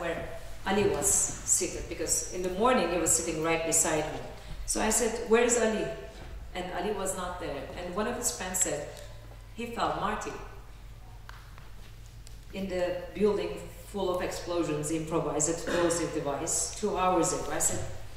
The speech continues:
"How come Ali fell martyr?" Probably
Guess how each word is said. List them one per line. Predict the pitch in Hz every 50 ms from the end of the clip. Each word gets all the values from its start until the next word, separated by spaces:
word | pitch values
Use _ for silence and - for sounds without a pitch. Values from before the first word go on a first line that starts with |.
| - - - - - - -
"How | 214 233 - - -
come | 339 247 170 - - - - - - - - - - - -
Ali | 165 160 160 160 -
fell | 156 143 139 143 147
martyr?" | 147 - - - - - - - - - - - - - - - - - - - - - - - - - - - - - - - - -
Probably | - 277 285 285 285 285 285